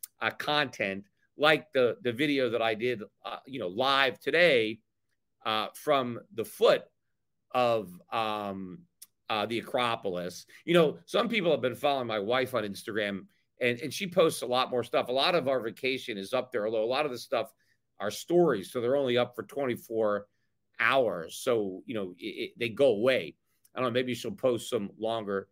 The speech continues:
uh, videos. I know a lot of people who follow me have followed her, but most people haven't figured out, <laughs> you know, which, uh, uh, which site, uh, i-, i-, is hers.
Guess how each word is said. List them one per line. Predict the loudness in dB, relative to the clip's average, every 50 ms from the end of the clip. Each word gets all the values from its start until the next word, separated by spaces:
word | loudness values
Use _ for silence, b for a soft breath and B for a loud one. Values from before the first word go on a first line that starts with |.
| _ _ _ _ -12
uh, | -6
videos. | -2 -2 0 0 0 0 2
I | 2
know | 2 2 2
a |
lot | 4 2 2 2
of | 0
people | -2 -4 -2 -2 -2 -2 -2 -4 -6 _ _ _ -12
who | -10
follow | -2 0 2 2 2 2
me | 0 -2 -2
have | -4 -2 0
followed | 0 2 2 2 2 2
her, | 0 -2
but | -2 -4 -4 -2
most | -2 -2 -2 -2
people | -4 -4 -4 -2 -2
haven't | -2 0 -2 -2 -4 -8
figured | -6 -4 -2 0 0 2 2
out, | 2 2 0 -2 -4 -10 -20 _ -6
<laughs> | -6 -6 -6 -6
you | -8 -8
know, | -8 -6 -6
which, | -4 -6 -6 -6 -6 -4
uh, | 0 0 0 0 B B B B B B B B _ 2
uh, | 4 4 4 4
which | 2 2 2 0 0 0
site, | 2 2 2 2 0 -4 _ _ -2
uh, | 0 0 0 0 -2 -4 -6 -10 -14 -20 _ -4
i-, | -2
i-, | -2 -2 -2 -2 -2 -2 -2 -2
is | -4 -4 -4 -4 -2
hers. | 0 0 0 0 -2 -4 -8 -12 -16